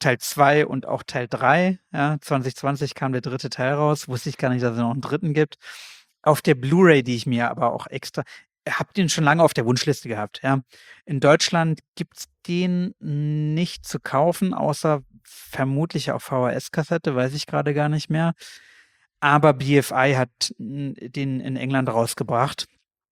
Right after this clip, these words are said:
Und da haben sie eben hier Doppelkombo mit Teil zwei, ähm, rausgebracht. Und ey, ich muss dafür eine Lanze brechen, weil die Qualität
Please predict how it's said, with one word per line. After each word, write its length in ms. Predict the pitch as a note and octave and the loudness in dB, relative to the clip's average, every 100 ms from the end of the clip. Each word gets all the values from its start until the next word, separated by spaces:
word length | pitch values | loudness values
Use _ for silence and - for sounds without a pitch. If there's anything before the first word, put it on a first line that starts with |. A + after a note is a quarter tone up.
| - _ _ _ _ | -20 _ _ _ _
Und 760 | C#3 C3 C3 B2+ B2+ B2+ - - - - | -2 4 6 6 2 0 -4 -6 -12 0
da 160 | C#3 | 2
haben 160 | C3+ C#3 | 2 0
sie 120 | C3+ | -2
eben 1040 | C3 B2+ A#2+ B2 C3 B2+ C3 B2+ B2 B2 B2 - | -2 0 0 -2 -4 -10 -14 -18 -20 -20 -20 -16
hier 320 | B2 B2 A#2 | -6 -4 0
Doppelkombo 640 | C3+ C#3+ C3 C3+ B2 A#2+ A#2 | 0 0 -2 0 0 2 0
mit 220 | A#2+ - | -2 -2
Teil 180 | B2 A#2 | -4 -4
zwei, 540 | - B2+ C3+ D3+ D#3 - - | 0 2 2 0 -4 -10 -6
ähm, 300 | C#3 C#3 C3+ | -4 -2 -4
rausgebracht. 580 | B2 C3+ - B2 C3+ - - - - - _ - | -2 -4 -4 -8 -8 -8 -20 -20 -20 -20 _ -2
Und 220 | E3 D3+ | 0 2
ey, 160 | D#3+ | 2
ich 120 | C#3+ D#3+ | 2 2
muss 180 | D3 | 0
dafür 260 | - C#3+ C#3+ | 2 0 2
eine 80 | A#2+ | 2
Lanze 300 | A#2 A#2+ B2+ | 0 -2 -6
brechen, 340 | B2 A#2 B2+ | -6 -4 -2
weil 120 | A#2+ A2+ | -2 -2
die 100 | A2 | -4
Qualität 1000 | - B2+ A#2+ A2 - C3+ C3+ B2 - | -6 -2 -2 -4 -4 0 2 0 -4